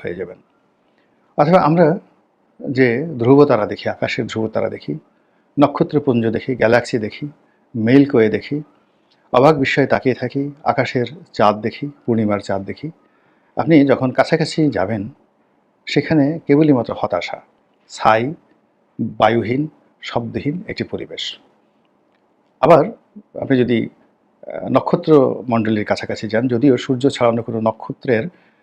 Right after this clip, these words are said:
ধারের কাছে যাওয়ার মতো অবস্থা আমাদের বিজ্ঞান এখনো তৈরি করতে পারেনি। তো সূর্যের কাছাকাছি যাওয়া প্রশ্নই আসে না।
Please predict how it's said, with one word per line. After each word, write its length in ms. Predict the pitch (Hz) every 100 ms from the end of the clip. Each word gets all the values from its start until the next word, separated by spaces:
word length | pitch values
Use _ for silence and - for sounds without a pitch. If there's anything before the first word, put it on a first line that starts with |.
| _ -
ধারের 300 | - 131 156
কাছে 220 | 156 - 120
যাওয়ার 180 | 113
মতো 160 | 110 113
অবস্থা 440 | 107 - - 170 233 _ _ _ _ -
আমাদের 320 | 113 - 107
বিজ্ঞান 320 | 104 101 131
এখনো 240 | 98 - 170
তৈরি 200 | 117 104
করতে 220 | 101 -
পারেনি। 320 | 92 90 - _ _ _ _ _ _ _ _
তো 280 | 185 151 151
সূর্যের 400 | - 170 175 175
কাছাকাছি 460 | 139 156 151 165
যাওয়া 500 | 120 110 117 135 143 - _ _ _ _ _ _
প্রশ্নই 440 | 185 - - 180 117
আসে 260 | 95 -
না। 160 | - -